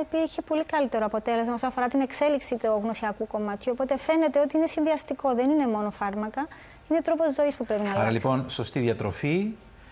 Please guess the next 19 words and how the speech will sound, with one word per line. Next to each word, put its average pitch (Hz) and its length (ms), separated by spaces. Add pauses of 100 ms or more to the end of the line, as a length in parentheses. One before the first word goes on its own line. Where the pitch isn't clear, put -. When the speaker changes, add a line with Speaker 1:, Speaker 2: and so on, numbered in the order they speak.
(260)
Speaker 2:
σωστή 131 580 (220)
σωματική 110 520
δραστηριότητα, 107 1200 (100)
Speaker 1:
Μμ. 262 80 (380)
Speaker 2:
ίσως 143 260
και - 100
ο 160 40
επαρκής 147 400
ύπνος, 180 500
ένας 123 200
καλός 127 300
ύπνος 135 340
να 127 80
βοηθάει. 131 340
Speaker 1:
Σίγουρα 254 300
παίζει 214 240
και - 80
αυτό, 233 200
ναι. 247 180